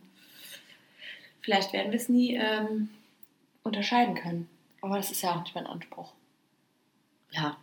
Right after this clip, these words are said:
Speaker 2: es ist jetzt auch nicht so schlimm. Ich hatte in Jordanien, ähm,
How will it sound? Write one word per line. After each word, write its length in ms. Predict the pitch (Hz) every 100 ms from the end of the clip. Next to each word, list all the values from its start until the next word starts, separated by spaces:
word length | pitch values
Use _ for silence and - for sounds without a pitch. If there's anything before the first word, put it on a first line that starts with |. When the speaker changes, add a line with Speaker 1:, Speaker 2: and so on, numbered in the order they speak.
| _
Speaker 2:
es 240 | 160 - -
ist 180 | 165 -
jetzt 180 | 160
auch 100 | 143
nicht 140 | 151 151
so 100 | 160
schlimm. 260 | 170 151 -
Ich 160 | 147
hatte 180 | 190 226
in 360 | 226 220 185 185
Jordanien, 800 | 175 165 165 196 220 240 247 -
ähm, 540 | 185 185 190 190 190